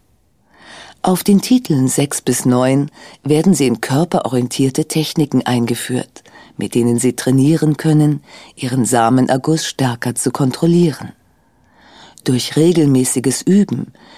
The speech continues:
werden Sie bald in der Lage sein, die kritische Schwelle kurz vor dem vorzeitigen Samenerguss rechtzeitig zu erkennen und sie dann immer weiter hinauszuzögern.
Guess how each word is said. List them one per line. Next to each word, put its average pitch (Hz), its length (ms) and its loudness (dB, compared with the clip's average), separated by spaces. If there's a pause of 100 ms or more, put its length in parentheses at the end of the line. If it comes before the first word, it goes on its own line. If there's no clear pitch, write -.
(140)
werden 120 260 0
Sie 120 160 0
bald 139 320 0
in 135 120 2
der 117 120 2
Lage 131 340 0
sein, 135 480 -2 (500)
die 170 120 0
kritische 180 540 -4
Schwelle 139 540 0 (300)
kurz - 440 -2
vor 110 100 0
dem 101 180 -2
vorzeitigen 131 800 -2
Samenerguss 123 960 -2 (460)
rechtzeitig 143 920 -4
zu - 160 -4
erkennen 151 460 -2 (880)
und 113 120 -10
sie 117 120 0
dann 95 240 0
immer 160 320 2
weiter 107 320 -4
hinauszuzögern. 131 1300 -2